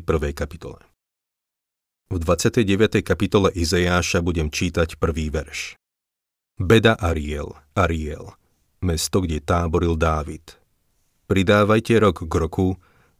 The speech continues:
sviatky nech sa striedajú.“ Je potrebné vysvetliť, že Jeruzalem je tu označený ako Ariel, čo znamená podobný levovi. Toto slovo nachádzame v druhej Samuelovej,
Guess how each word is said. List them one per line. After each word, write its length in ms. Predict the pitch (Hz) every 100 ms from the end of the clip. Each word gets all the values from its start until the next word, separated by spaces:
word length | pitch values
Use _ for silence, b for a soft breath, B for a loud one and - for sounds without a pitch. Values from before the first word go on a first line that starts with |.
| b
sviatky 560 | - 87 85 82 98
nech 140 | 87 82
sa 140 | 90
striedajú.“ 720 | - - 82 73 78 - - - _ _ _ _ _ _ _ _ _ _ _ _ _ _
Je 160 | - 92
potrebné 400 | 113 135 127 120
vysvetliť, 560 | 85 90 104 90 101 92
že 240 | - 87
Jeruzalem 640 | 85 117 113 90 82 85
je 40 | 80
tu 60 | 87
označený 720 | - 87 95 - 90 90 87 B B B
ako 240 | 101 - 101 95
Ariel, 560 | 90 80 76 76 -
čo 160 | - 85
znamená 560 | 82 85 87 90 90 - b b
podobný 480 | 90 87 82 90 82
levovi. 560 | 82 80 - - - _ _ _ _ _ _ b b b b b
Toto 240 | 95 - 113
slovo 240 | 123 120
nachádzame 640 | 104 90 101 101 95 101 87
v 80 |
druhej 240 | 92 98 85
Samuelovej, 880 | - 87 87 87 87 92 92 98